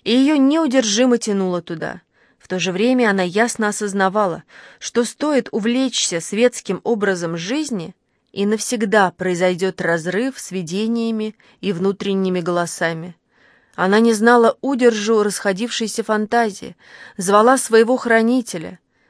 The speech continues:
но он куда-то исчез. Ей была необходима твердая рука — которая привела бы в порядок мысли. Ни мнение света,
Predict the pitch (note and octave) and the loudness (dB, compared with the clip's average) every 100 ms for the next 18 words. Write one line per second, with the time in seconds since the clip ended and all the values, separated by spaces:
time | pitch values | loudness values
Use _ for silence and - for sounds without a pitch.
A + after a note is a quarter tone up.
0 | _ - G#3 D#4 D#4 F#3 A3+ C4 F#3+ F#3 | _ -6 -4 -4 -6 -2 0 0 -2 -2
1 | G3 F#3 E3 - F3 F3+ - _ _ _ | -2 -4 -6 -8 -8 -10 -16 _ _ _
2 | _ _ _ E3 G3+ A#3 A3 A3+ G#3+ G#3 | _ _ _ 2 4 4 6 6 4 2
3 | - F#3+ F3+ A3 G#3 F#3 G3 G#3 F#3 G3 | 2 0 2 0 0 2 2 2 4 2
4 | F#3 F3 G3+ F#3+ E3+ _ - _ - F3 | 2 0 2 2 0 _ -20 _ -4 2
5 | A#3 A#3+ A3 G3+ G3+ F#3 F#3+ A#3+ G#3+ G3+ | 6 6 4 2 0 2 4 4 2 0
6 | F#3+ F3+ F#3+ F3+ F3+ F3+ F3+ F3+ - D#3 | 0 2 0 0 -4 -6 -4 -6 -10 -12
7 | F3 _ _ _ _ _ _ F#3 A#3+ B3+ | -14 _ _ _ _ _ _ 0 4 6
8 | B3+ B3+ A#3+ A#3 - F#3+ G3+ - - | 6 4 4 2 0 -2 -2 -2 -12